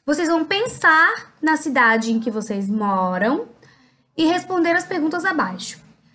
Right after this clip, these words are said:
O que vocês mais gostam nela? Do que você não gosta tanto e gostaria que mudasse? Quais são os meios de transporte disponíveis? Há engarrafamento de veículos e poluição na cidade que vocês vivem?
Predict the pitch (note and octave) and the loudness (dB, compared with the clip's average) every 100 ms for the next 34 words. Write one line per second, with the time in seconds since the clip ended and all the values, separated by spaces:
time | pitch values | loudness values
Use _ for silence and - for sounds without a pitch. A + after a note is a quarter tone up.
0 | _ _ - C#4 C#4 - E4 E4 G#4 G4+ | _ _ -8 -6 -6 -8 -6 -2 -2 -2
1 | F4+ E4 D4+ C#4 C4 B3 B3 A3+ C4 D4 | 0 2 2 4 2 2 -2 0 2 2
2 | D4 C#4+ C#4+ - - - - - C4 D4 | 2 0 -2 -4 -10 -18 -16 -12 -2 -2
3 | - E4 F4 F4 E4 E4+ F#4 F4 D4 D4 | 0 -2 -2 0 2 2 2 2 4 4
4 | D#4+ - C#4+ C4 C4 C4+ D4 D4 A#3+ B3 | 2 0 -2 0 2 4 2 0 0 0
5 | B3+ A3+ G#3 G#3+ F#3+ F3+ G3+ B3+ D4+ D4+ | 0 0 0 -2 -6 -2 2 2 2 -2
6 | E4+ E4 - - - - F4+ F#4 - F4+ | -6 -6 -12 -20 -20 -4 2 2 2 0
7 | E4+ D#4 D#4 D#4 C4+ C#4+ C#4+ C4+ - B3 | 2 2 2 2 0 0 0 0 0 0
8 | G#3 - G3+ - F4+ D#4 A#3+ A3+ C#4 F4 | 0 -4 -8 -4 0 2 2 2 0 -4
9 | - - - - - - - - - - | -8 -12 -14 -14 -14 -18 -20 -20 -20 -20
10 | - - - - - E4+ G4 E4+ C#4+ C4+ | -20 -20 -20 -10 2 4 4 2 2 2
11 | C4 B3 B3+ A#3+ G3+ G3 A3 C#4 - F#3+ | 0 -2 -2 -2 -2 0 0 0 -4 -8
12 | F#3 - G4+ G#4+ F#4+ F4+ - - C#4 C4 | -8 -6 -4 -2 -2 -4 -4 -2 0 0
13 | B3+ A#3+ A3 G#3 A3+ G#3+ A#3 G#3 G3 G3 | -2 0 0 -2 -8 -6 -2 -4 -4 -6
14 | F3+ F3 | -6 -10